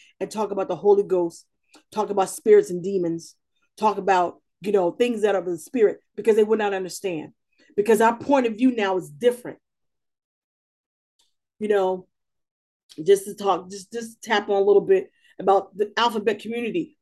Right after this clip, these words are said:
We don't, that's a good example. That's their point of view, that it's okay,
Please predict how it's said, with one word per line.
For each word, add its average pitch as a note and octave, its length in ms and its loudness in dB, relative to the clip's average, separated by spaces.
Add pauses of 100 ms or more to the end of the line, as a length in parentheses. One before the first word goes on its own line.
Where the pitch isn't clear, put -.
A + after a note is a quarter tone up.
We G#3+ 220 4
don't, C4 280 4 (380)
that's B3+ 400 2
a C4 60 -4
good A#3+ 180 0
example. A#3+ 540 -6 (2250)
That's D4 300 4
their D4 220 4
point F#3 300 -2
of D3+ 80 -6
view, D3 260 -8 (200)
that G#3 120 2
it's A3 180 -2
okay, A3+ 480 -4